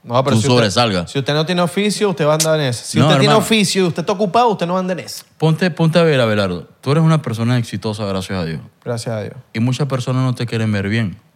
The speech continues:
Speaker 1: Totalmente.
Speaker 2: Porque tú eres luz. Tú sin querer brillas. Y si tú has logrado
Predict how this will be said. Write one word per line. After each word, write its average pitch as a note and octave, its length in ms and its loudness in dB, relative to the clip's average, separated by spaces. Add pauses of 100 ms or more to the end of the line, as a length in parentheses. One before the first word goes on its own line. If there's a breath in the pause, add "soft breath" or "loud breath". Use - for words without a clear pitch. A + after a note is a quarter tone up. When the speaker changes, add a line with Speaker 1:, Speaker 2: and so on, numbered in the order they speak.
(180)
Speaker 1:
Totalmente. A2+ 480 -4 (320)
Speaker 2:
Porque F#2+ 340 -4 (580)
tú F#3 140 -4
eres A2 160 -2
luz. G#2 360 -2 (840)
Tú - 140 -4
sin G2+ 180 2
querer F2+ 280 2
brillas. F2 520 4 (540)
Y F2+ 100 -2
si G2 140 -2
tú B2 200 0
has D3+ 120 4
logrado A#2+ 680 2